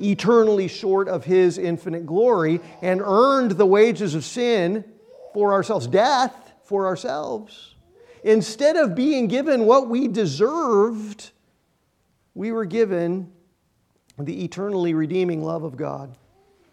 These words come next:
who has loved us to the uttermost. So, the question is, does that love of God foster in us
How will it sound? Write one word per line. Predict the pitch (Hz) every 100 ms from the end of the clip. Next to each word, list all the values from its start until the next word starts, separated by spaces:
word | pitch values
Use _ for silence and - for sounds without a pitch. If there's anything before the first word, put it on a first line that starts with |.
| _ _ _ _ -
who | 160
has | 160 143
loved | 170 175 147
us | 165 143
to | - 165 151
the | 139 147
uttermost. | 147 127 131 123 117 120 - _ _ _ _ _ _ _ _ _ _ _ _ _ _ _ _ _ _ _
So, | - 170 113 95 _ _ _ _ _ _ _ _ _ _ _ _ _ _ _ _
the | - 165
question | 185 190 - 165
is, | 147 139
does | 180 185 208 160
that | 165 170 185 175
love | 156 160
of | 180 127
God | 147 139 135
foster | - 175 190 214 - - 165
in | 180 196 254
us | 240 110 98 120 - - -